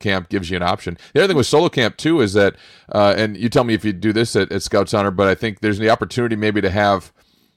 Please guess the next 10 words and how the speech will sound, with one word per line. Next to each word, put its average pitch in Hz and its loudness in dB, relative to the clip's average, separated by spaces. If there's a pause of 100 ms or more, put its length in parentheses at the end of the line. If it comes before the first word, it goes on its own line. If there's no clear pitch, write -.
(340)
very 117 4
small 131 2
group 107 -2
play. 104 2
If, 101 -2
if 104 -4
the 107 -4
goal 123 4
is 131 4
to 101 -2